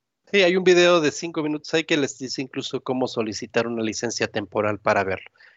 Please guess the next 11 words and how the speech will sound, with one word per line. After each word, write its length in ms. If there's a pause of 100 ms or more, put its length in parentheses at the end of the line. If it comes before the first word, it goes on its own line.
(240)
Entonces, 440
les 220
recomendamos 720
a 60
quien 340
no 240
haya 160
entrado 300
a 20
nuestro 260
canal, 320